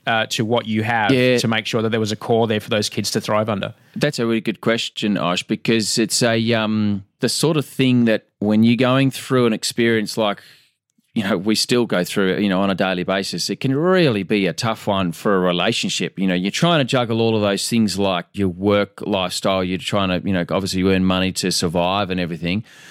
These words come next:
Speaker 2: And then your home life is, just goes to the next level. And it's a,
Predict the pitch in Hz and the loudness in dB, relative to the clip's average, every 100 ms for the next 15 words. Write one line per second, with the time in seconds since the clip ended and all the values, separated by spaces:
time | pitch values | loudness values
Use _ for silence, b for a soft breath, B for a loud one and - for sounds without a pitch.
0 | B B B B B - 104 107 110 110 | B B B B B 0 2 4 4 2
1 | 113 107 127 151 156 135 113 104 110 95 | 2 2 2 2 4 2 0 -2 -4 -4
2 | - - - 123 - 104 - 92 90 95 | -6 -6 -4 -2 0 -2 -2 -2 0 -2
3 | - 101 107 95 90 92 - 104 | -2 0 0 0 -2 -2 0 0